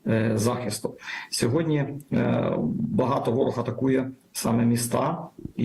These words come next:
їхню інфраструктуру, міста-мільйонники, де, е, працюють, е, різні підприємства, які ворог хоче уразити, але вже не, не лише по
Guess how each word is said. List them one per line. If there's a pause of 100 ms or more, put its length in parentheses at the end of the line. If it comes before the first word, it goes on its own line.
(100)
їхню
інфраструктуру, (360)
міста-мільйонники, (440)
де, (880)
е, (120)
працюють,
е,
різні
підприємства,
які
ворог
хоче
уразити,
але
вже
не,
не
лише
по